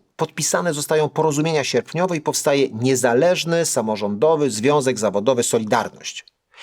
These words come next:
A lata tysiąc dziewięćset osiemdziesiąt jeden osiemdziesiąt trzy to stan wojenny. Wprowadzony został trzynastego grudnia tysiąc dziewięćset osiemdziesiątego pierwszego roku przez władze komunistyczne P R L. W tym czasie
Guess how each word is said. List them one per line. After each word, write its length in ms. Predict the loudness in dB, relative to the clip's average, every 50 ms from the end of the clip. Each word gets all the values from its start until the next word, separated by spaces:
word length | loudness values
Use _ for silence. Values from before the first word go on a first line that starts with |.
| -18 -18 -18 -20 -8 -2
A 60 | 0
lata 240 | 0 2 2 0 -2
tysiąc 320 | -2 -2 -2 0 0 2
dziewięćset 380 | 2 2 2 2 0 -2 -6 -8
osiemdziesiąt 580 | -6 -4 -4 -2 -2 -2 -2 -2 -2 -2 -2 0
jeden 300 | 0 0 0 0 -2 -4 -8 -8
osiemdziesiąt 580 | -8 -6 -4 -4 -4 -4 -2 -4 -4 -4 -6 -6
trzy 300 | -4 -2 0 0 0 0
to 320 | 2 2 2 2 0 _ _ _
stan 380 | -8 -6 -6 -4 -4 -4 -4 -4
wojenny. 540 | -4 -4 0 2 0 0 0 -2 -10 -16 _ _ _ _ _ _ _ _ -20 -20 -20 -20 -20 -10
Wprowadzony 500 | -4 -2 0 0 2 2 2 2 2 0
został 280 | 0 0 0 0 0
trzynastego 640 | 0 -2 -4 -2 -2 -2 -2 -2 -2 0 0 0 0
grudnia 360 | 2 2 0 2 2 0 -2
tysiąc 260 | -2 0 -2 0 0
dziewięćset 340 | 0 -2 -2 -2 -4 -4 -4
osiemdziesiątego 580 | -4 -4 -2 -2 -2 -4 -4 -4 -4 -4 -4
pierwszego 440 | -4 -4 -4 -4 -2 -2 0 2 2
roku 340 | 2 2 2 0 -2 -4 -4
przez 300 | -2 -2 -2 0 0 -2 -4
władze 340 | -2 0 2 2 2 0 -2
komunistyczne 680 | -2 -2 -2 -2 -2 -4 -4 -6 -6 -6 -6 -4 -4 -2
P 120 | 0 0
R 80 | 2 2
L. 160 | 0 -2 -6 _ _ _ _ _
W 100 | -12 -8
tym 160 | -6 -4 -2
czasie 300 | -2 0 0 0 0 0